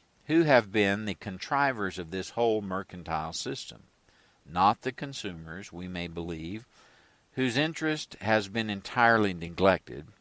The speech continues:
but the producers, whose interest has been so carefully attended to, and among this latter class, our merchants and manufacturers have been by far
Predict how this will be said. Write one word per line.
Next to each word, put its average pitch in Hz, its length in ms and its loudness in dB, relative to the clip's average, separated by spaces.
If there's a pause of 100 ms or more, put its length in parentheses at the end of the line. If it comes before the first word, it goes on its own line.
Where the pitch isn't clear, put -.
(140)
but 98 300 -4
the 110 140 -6
producers, - 920 -8 (480)
whose 131 220 -2
interest 143 420 -4
has 110 260 4
been 101 280 -4
so 123 320 -2
carefully 127 640 0
attended 127 520 -8
to, 85 400 -10 (460)
and 120 160 2
among 139 340 2
this 135 200 2
latter 135 380 6
class, 87 720 2
our 104 200 6
merchants 143 720 -6
and 92 220 -4
manufacturers 104 1120 -4 (600)
have 117 280 4
been 117 300 0
by 107 260 8
far 90 640 2